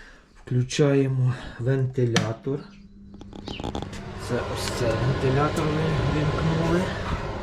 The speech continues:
Включаємо цей вентилятор.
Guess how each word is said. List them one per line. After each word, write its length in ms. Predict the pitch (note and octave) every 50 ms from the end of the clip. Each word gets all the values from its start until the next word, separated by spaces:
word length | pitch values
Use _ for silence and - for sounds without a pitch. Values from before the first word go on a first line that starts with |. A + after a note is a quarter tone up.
| - - - - - - - - -
Включаємо 720 | - D#3 D#3 D#3+ - - - E3 D#3+ E3 E3 D#3+ D#3 D3+ D3 - - - -
цей 140 | B2+ B2+ B2
вентилятор. 760 | B2 C#3 C#3+ - - D#3 D#3 D#3 D#3+ E3 E3+ E3 - F#3